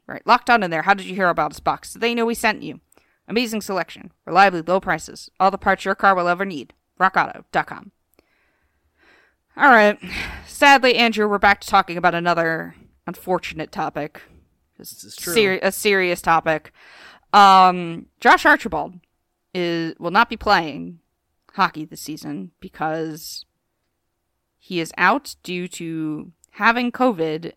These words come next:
Speaker 1: and contracting myocarditis-, carditis?
Speaker 2: Myocarditis.
Speaker 1: Thank you. Again, I, I feel like you guys know that right now I'm terrible at pronouncing words. It might just, I, I just, I can't, I can't, I could read.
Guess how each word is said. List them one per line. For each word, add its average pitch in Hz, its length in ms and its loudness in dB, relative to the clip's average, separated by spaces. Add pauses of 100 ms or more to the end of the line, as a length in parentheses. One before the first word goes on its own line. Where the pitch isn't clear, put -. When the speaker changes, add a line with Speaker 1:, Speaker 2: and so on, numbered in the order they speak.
Speaker 1:
and 156 520 -8 (760)
contracting 269 840 -4 (400)
myocarditis-, 226 1300 0 (140)
carditis? 226 800 -4 (300)
Speaker 2:
Myocarditis. 131 1040 -14
Speaker 1:
Thank 311 320 2
you. 226 360 2
Again, 214 380 0 (580)
I, 233 140 -6 (300)
I 330 80 0
feel 403 160 4
like 339 160 2
you 294 60 2
guys 294 240 4
know 196 260 4
that - 120 -10
right 202 200 4
now 208 180 2
I'm 208 260 -4
terrible 175 680 -4
at 156 120 -8
pronouncing 156 460 -8
words. 156 360 -6
It 226 80 -2
might 294 200 0
just, 294 240 -8
I, 226 180 2
I 220 100 2
just, 233 300 -4
I 214 120 2
can't, 233 300 -2 (140)
I 190 80 -2
can't, - 180 -4
I 214 80 2
could 190 180 -4
read. 277 360 0